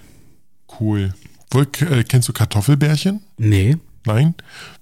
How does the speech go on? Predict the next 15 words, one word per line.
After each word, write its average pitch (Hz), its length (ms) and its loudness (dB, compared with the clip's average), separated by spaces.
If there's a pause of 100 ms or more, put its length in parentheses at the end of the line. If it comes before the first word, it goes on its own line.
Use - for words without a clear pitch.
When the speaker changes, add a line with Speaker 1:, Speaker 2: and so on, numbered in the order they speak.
(200)
Speaker 1:
Die 113 160 2
haben 123 160 2
sie 123 140 0
mal, 110 640 0
äh, 98 40 -6
getestet 131 540 -2
im 107 140 -2
Weltraum. 104 600 -2 (120)
Kartoffelbärchen, 156 1120 2
die, 123 400 4
ähm, 101 800 -2 (420)
ich - 160 -16
glaube, 147 520 0
sie, 123 340 -2
sie, 107 400 -2